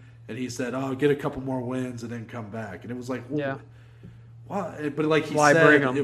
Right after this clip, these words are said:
Speaker 1: it, his reason for not giving the contract was 'cause he didn't have enough experience. It's like, well, why put him on the, I know Dana's
Speaker 2: Yeah.
Speaker 1: not the one, I'm, like, assuming, booking these cards, but it's like, but, uh,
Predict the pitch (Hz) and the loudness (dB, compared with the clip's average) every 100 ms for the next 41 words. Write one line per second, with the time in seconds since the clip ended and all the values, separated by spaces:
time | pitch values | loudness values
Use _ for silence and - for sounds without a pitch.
0 | - - - 160 147 143 160 147 143 139 | -4 -14 -4 -2 0 2 2 0 -2 -2
1 | 143 139 135 135 127 135 135 127 131 113 | 0 2 2 -2 -2 -6 -4 -4 -6 -8
2 | 117 110 - 123 110 - - - - - | -10 -12 -10 -8 -8 -10 -18 -20 -20 -20
3 | - - - - 120 131 123 113 113 113 | -20 -20 -20 -16 -8 -6 -6 -10 -10 -10
4 | 104 - 127 120 98 - 123 117 139 127 | -12 -12 -10 -8 -10 -10 -10 -8 -6 -6
5 | 135 175 202 - 190 185 - 185 175 160 | -6 -6 -6 -6 -4 -4 -4 -6 -4 -6
6 | 175 170 139 - - - - 156 180 156 | -6 -6 -8 -10 -20 -16 -4 0 2 2
7 | 156 165 143 123 135 127 120 127 135 127 | 2 2 0 0 0 -6 -8 -6 -4 -4
8 | 127 120 110 101 - 107 - 139 131 107 | -6 -8 -10 -12 -18 -16 -10 -8 -8 -12
9 | 95 131 131 120 107 95 - 139 156 131 | -8 -8 -6 -10 -10 -14 -6 -2 0 -2
10 | 113 110 131 - 151 - - - - - | -6 -16 -16 -16 -18 -18 -20 -20 -20 -20
11 | - | -14